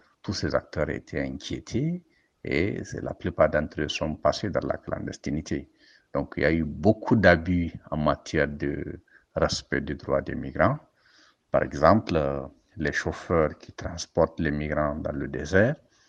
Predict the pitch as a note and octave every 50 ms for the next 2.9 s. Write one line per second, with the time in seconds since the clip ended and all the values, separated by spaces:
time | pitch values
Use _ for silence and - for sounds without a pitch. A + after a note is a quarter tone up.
0 | - - E2+ E2+ F2 F2 E2+ - G2 D#2 D#2 D#2 D#2+ E2 F#2 G#2+ G#2+ - - D2+
1 | D2+ D#2 D2 D2 D2+ D2 D2 D#2 D2+ D2 D2 D2+ E2 F#2+ A2 G2+ E2 F2 A2 -
2 | - G#2 D#2+ D#2 D2+ - - E2+ D#2+ - - - E2 E2+ G2 B2 C#3+